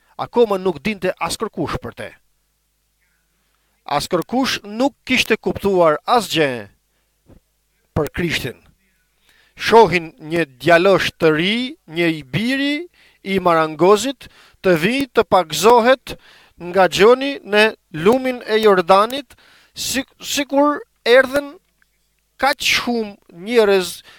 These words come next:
që i ka ngritur fryma e shenjtë nga Jeruzalemi dhe Judeja, që të pagzohen duke rrëfyer mëkatet e tyre.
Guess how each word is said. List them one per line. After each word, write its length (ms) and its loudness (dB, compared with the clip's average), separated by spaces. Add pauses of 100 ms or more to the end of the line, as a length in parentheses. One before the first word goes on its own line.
(120)
që 140 -4
i 60 -8
ka 160 2
ngritur 400 -2
fryma 360 -4
e 80 -4
shenjtë 320 -4
nga 120 0
Jeruzalemi 640 -2
dhe 140 0
Judeja, 460 -4 (360)
që 120 -10
të 200 -8
pagzohen 720 0
duke 200 -4
rrëfyer 400 -6
mëkatet 480 -8
e 40 -10
tyre. 360 -10